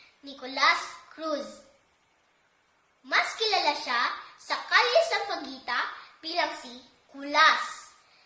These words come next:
sampung taong gulang na anak ni na Julio at Vina Cruz.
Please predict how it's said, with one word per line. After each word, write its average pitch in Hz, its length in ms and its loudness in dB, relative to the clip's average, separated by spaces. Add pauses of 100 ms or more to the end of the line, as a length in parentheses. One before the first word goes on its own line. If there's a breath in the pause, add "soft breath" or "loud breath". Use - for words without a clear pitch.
sampung 285 680 -6 (120)
taong 403 440 0
gulang 254 400 -6 (400)
na 247 160 -8
anak 285 480 -2
ni 247 120 -14
na 214 120 -16 (160)
Julio 381 480 2 (520 loud breath)
at - 120 -14 (200)
Vina 311 400 -8 (280)
Cruz. 285 520 -12